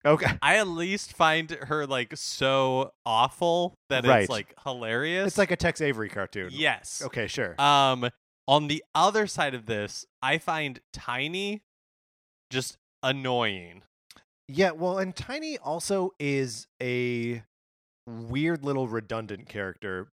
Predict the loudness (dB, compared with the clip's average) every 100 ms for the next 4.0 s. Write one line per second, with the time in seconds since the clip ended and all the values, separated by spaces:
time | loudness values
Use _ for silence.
0 | -12 -12 -6 -2 0 -2 -4 -4 -4 -6
1 | -16 _ _ -4 0 0 0 -4 -4 -4
2 | -4 -4 -4 -4 -8 _ -6 -6 -8 -16
3 | -16 -20 _ _ -6 -4 -4 -6 -8 -12